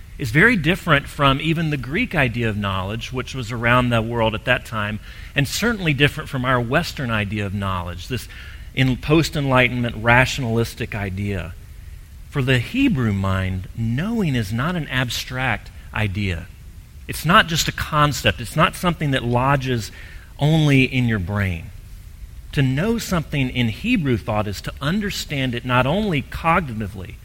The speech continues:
It doesn't mean just to memorize it, to lodge it in your noggin, but it's to receive it into your whole person.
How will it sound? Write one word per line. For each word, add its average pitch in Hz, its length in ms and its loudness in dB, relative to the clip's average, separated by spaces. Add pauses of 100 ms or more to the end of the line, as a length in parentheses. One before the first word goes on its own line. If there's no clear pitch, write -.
(460)
It 123 60 -2
doesn't 185 280 4
mean 180 260 4
just 139 400 4
to 156 60 4
memorize 131 800 4
it, 92 140 -8
to 127 120 0
lodge 139 420 6
it 156 120 2 (400)
in 143 140 6
your 131 100 6
noggin, 120 520 6
but 113 140 2
it's - 240 -4
to 139 100 -2
receive 175 640 -4
it 208 140 0
into 151 320 -6
your 113 280 -4 (300)
whole 127 240 -2
person. 104 580 -6